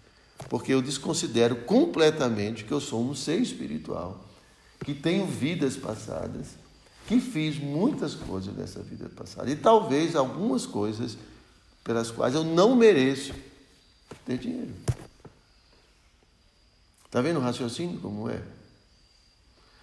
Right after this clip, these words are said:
O raciocínio é: eu não tenho, eu, eu nasci agora e tudo depende de mim. Não é assim.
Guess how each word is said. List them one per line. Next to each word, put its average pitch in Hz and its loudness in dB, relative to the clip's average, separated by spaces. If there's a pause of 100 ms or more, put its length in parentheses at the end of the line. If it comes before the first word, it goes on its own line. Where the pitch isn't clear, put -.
(160)
O - -8
raciocínio 156 0
é: 107 0
eu 139 4
não 190 0
tenho, 175 2 (180)
eu, - -4
eu 113 2
nasci 113 2
agora 156 6 (680)
e 143 0
tudo 202 -2
depende 185 0
de 196 -2
mim. 214 -2 (2250)
Não 120 -10
é - -4
assim. - -12